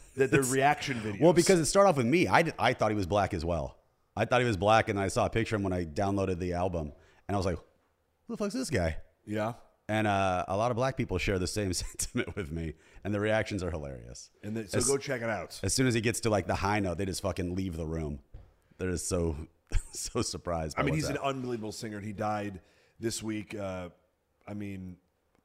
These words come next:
Speaker 1: I don't, it's so funny. I don't know that I've ever thought about him as white or black. I don't, I, I'm never
Speaker 2: Just
Speaker 1: like,
Speaker 2: a
Speaker 1: I,
Speaker 2: voice.
Speaker 1: I'm not like a race detective.
Speaker 2: <laughs>
Speaker 1: When someone, I'm like, "Wait, turn that up.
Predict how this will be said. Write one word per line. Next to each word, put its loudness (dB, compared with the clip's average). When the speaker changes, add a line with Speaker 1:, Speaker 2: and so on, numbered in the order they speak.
Speaker 1:
I 0
don't, 0
it's -8
so -4
funny. -4
I -2
don't -2
know 2
that 4
I've 2
ever 0
thought -2
about 0
him -6
as -4
white 0
or -2
black. -10
I 0
don't, -4
I, 0
I'm -2
never 0
Speaker 2:
Just 0
Speaker 1:
like, -
Speaker 2:
a -2
Speaker 1:
I, 0
Speaker 2:
voice. -4
Speaker 1:
I'm 0
not -2
like -4
a 0
race -4
detective. -8
Speaker 2:
<laughs> -2
Speaker 1:
When 4
someone, -2
I'm 0
like, -2
"Wait, -2
turn -6
that -4
up. -8